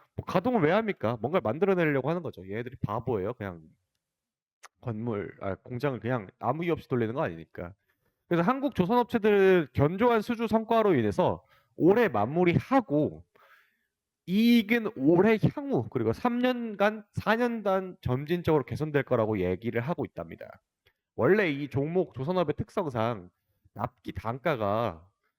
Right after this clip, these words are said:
어, 상당히 늦게 반영이 되는 경향이 있는데, 너무나 이제 그 들어가는 비용이 천문학적이기 때문에 그냥 뭐 배 하나 조그마한 거 팔았다고 해도 몇 백억, 몇 천억이 이제 나가는 그러한 산업이기 때문에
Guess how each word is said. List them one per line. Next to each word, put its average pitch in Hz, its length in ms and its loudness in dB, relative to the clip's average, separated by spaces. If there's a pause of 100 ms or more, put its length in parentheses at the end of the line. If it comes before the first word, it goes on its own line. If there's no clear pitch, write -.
(340)
어, - 440 -14
상당히 185 300 -2
늦게 131 280 -2
반영이 127 360 -4
되는 120 300 -2
경향이 120 300 -4
있는데, 95 420 -2 (180)
너무나 233 540 2
이제 135 580 2
그 - 120 -8
들어가는 156 380 2
비용이 143 320 -2
천문학적이기 247 920 -4
때문에 113 540 -6 (380)
그냥 175 320 0
뭐 160 100 2
배 208 340 2
하나 226 280 0
조그마한 240 400 0
거 226 100 -4
팔았다고 185 480 -6
해도 113 120 -6
몇 - 260 -2
백억, 202 320 -2
몇 120 160 -4
천억이 185 440 0
이제 113 120 -8
나가는 98 560 -4
그러한 127 320 0
산업이기 143 460 -6
때문에 92 380 -6